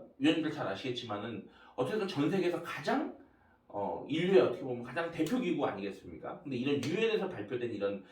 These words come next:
합의, 공통의 목표다라고 하는 것들은 그러면 우리도 예외일 수는 없다라고 하는 겁니다. 당연히 전 세계 모든 국가들이 따라야 되고요.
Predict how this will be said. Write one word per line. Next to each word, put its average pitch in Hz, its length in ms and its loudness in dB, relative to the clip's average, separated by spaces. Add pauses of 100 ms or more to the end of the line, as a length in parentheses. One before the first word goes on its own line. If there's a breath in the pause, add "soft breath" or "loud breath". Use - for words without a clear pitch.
(160 loud breath)
합의, 294 500 0 (160)
공통의 156 420 0
목표다라고 - 760 0
하는 - 180 -4
것들은 - 460 0
그러면 101 640 0 (500 loud breath)
우리도 247 380 2
예외일 117 460 8
수는 - 240 -10
없다라고 - 380 -10
하는 - 160 -16
겁니다. - 320 -20 (440)
당연히 190 420 4
전 135 180 0
세계 135 160 2
모든 123 360 2
국가들이 - 420 -6
따라야 - 360 2
되고요. - 440 -6